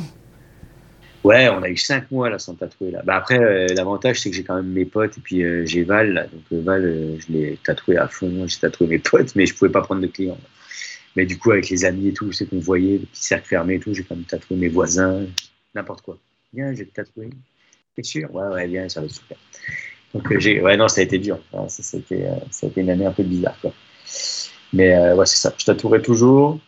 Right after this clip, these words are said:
bon, en tout cas, tant que je peux physiquement, mais c'est clair que cette petite porte de l'art contemporain, entre guillemets, euh,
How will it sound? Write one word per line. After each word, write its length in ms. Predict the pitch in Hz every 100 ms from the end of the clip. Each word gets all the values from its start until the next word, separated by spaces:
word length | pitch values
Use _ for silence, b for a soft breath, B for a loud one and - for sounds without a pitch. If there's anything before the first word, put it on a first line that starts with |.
| -
bon, 80 | 92
en 60 |
tout 120 | 90
cas, 180 | 87 95
tant 180 | 87 95
que 80 | 87
je 80 | -
peux 140 | 110
physiquement, 580 | 104 101 95 92 107 127
mais 220 | 120 92
c'est 160 | 90 92
clair 240 | - 104 -
que 400 | 101 95 92 92
cette 260 | 92 - 95
petite 300 | - 98 -
porte 320 | 120 110 -
de 400 | 95 90 87 87 -
l'art 280 | 95 95 -
contemporain, 460 | - 92 90 92 92
entre 260 | 92 -
guillemets, 500 | 85 87 92 107 107
euh, 120 | 92